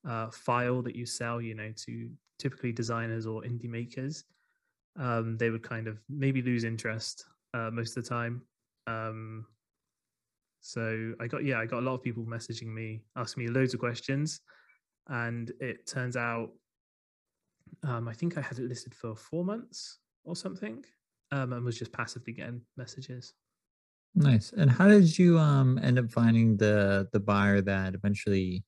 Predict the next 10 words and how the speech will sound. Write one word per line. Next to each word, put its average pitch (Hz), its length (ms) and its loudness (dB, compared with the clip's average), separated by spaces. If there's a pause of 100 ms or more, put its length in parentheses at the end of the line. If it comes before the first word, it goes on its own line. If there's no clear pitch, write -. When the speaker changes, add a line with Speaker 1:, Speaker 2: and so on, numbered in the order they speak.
(140)
Speaker 2:
um, 92 480 4 (160)
acquired 101 560 2
the 101 60 2
business? - 560 0 (1300)
Speaker 1:
Yeah, 156 420 -2
so 131 320 -4
he 170 220 2
actually 135 760 -2
messaged 156 440 -4
me 139 240 -2